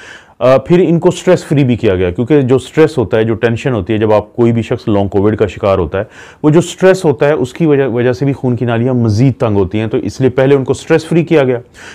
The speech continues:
फिर उनकी हिस्ट्री में देखा गया कि उनमें कोई ख़ास पहले से बीमारियाँ भी नहीं थी, कि जो शुगर है या इस तरह की बहुत सारी बीमारियाँ हैं।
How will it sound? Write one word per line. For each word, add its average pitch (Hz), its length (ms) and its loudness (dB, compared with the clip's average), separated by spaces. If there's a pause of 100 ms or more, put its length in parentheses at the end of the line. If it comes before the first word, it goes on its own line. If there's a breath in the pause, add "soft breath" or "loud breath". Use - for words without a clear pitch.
(140)
फिर 135 120 2
उनकी 139 200 2
हिस्ट्री 131 280 0
में 139 120 0
देखा 117 220 0
गया 120 240 2
कि 127 120 -4
उनमें 120 280 -2
कोई 123 120 -2
ख़ास 113 400 0
पहले 117 200 0
से 117 100 -2
बीमारियाँ 104 480 -2
भी 135 160 2
नहीं 120 280 0
थी, 110 180 -4
कि 110 180 -2
जो 104 340 0 (140)
शुगर 101 340 0
है 101 200 0
या 107 240 -2
इस - 140 -8
तरह 117 100 -2
की 107 60 -2
बहुत 101 200 0
सारी 101 160 0
बीमारियाँ 92 480 -2
हैं। 87 200 -8